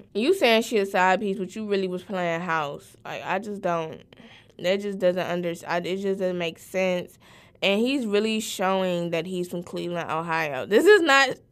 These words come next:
this is not no shade to Cleveland men, because there's a lot of Cleveland men that's on they shit. When I mean men, I mean from, like, eighteen to sixty. Like, you, I mean men in general.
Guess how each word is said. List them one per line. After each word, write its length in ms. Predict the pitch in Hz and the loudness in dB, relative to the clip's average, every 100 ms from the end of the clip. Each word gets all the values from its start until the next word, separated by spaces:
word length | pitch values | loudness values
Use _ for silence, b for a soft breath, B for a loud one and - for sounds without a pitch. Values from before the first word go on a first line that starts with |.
| _ | _
this 280 | 208 254 381 | -4 -2 -2
is 120 | 349 | 0
not 260 | 269 226 | 4 2
no 240 | 185 202 226 | 2 2 2
shade 680 | - 196 202 208 196 190 175 | 0 2 6 6 4 2 0
to 140 | 180 | -6
Cleveland 540 | 175 214 208 202 190 180 | -4 0 0 2 2 2
men, 300 | 185 190 185 | 2 0 -2
because 220 | 180 202 | -2 -4
there's 200 | 240 269 | -2 0
a 20 | |
lot 160 | 202 196 | 0 0
of 60 | |
Cleveland 380 | 196 220 196 185 | -4 -6 -4 -2
men 160 | 180 180 | 0 -2
that's 120 | 180 | -2
on 140 | 160 | -4
they 140 | 156 165 | -4 -6
shit. 400 | - 151 165 - B B | -10 -12 -12 -14 B B
When 100 | - | 4
I 100 | 269 | 6
mean 300 | 392 269 214 | 6 6 6
men, 500 | 208 220 220 214 202 208 B B | 8 8 8 8 4 0 B B
I 140 | 240 | 8
mean 280 | 381 285 240 | 8 8 6
from, 140 | 233 220 | 4 4
like, 260 | 196 185 - | 6 4 4
eighteen 640 | 185 196 - 202 185 185 | 2 2 -2 0 0 -2
to 420 | 185 170 160 143 | 0 0 0 -6
sixty. 480 | - - 165 156 - | -12 -4 -2 -4 -8
Like, 220 | 151 180 | 2 4
you, 140 | 214 - | 4 4
I 140 | 202 | 6
mean 400 | 262 269 240 208 | 6 6 6 6
men 340 | 196 208 208 165 | 6 6 6 4
in 160 | 185 | 0
general. 540 | 180 180 170 147 131 | -2 -2 0 -2 -4